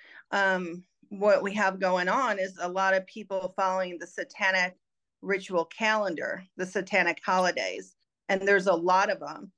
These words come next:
And each one requires different sacrifices, whether it be, you know, one that requires a child, one that might require, uh, sexual things and then sacrifice. It just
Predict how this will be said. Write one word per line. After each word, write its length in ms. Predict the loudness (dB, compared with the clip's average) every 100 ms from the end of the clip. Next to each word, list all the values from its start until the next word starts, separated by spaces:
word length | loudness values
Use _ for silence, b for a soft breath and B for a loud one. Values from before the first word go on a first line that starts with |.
| _ _ -12
And 180 | -10 -6
each 280 | -8 -8
one 560 | 0 4 6 6 4 2
requires 1040 | 0 -4 -2 0 2 4 2 0 -6 -16 _ _ _ _ _ _ -18 -4
different 380 | -2 2 2 2
sacrifices, 1080 | 2 2 2 -4 -2 -4 -4 -6 -6 -6 0
whether 300 | 2 4 4
it 160 | 2
be, 460 | 0 0 0 -2 -4 _ _
you 160 | -4 -2
know, 120 | -2
one 320 | -2 -2 0
that 120 | -2
requires 540 | -2 -4 0 2 0 -4
a 60 |
child, 560 | -10 -2 0 0 -2 -6
one 200 | -8 -6
that 140 | -4
might 240 | -4 -4 -6
require, 600 | -12 -2 2 4 2 -2 _ _ _ _
uh, 140 | -4 -4
sexual 600 | -2 -4 -2 -2 -2 0
things 480 | -2 -2 -4 -6
and 220 | -6 -2 0
then 360 | 2 0 -2 -6
sacrifice. 840 | -2 0 2 0 -2 0 2 0 -4
It 120 | -6
just 300 | -6 -6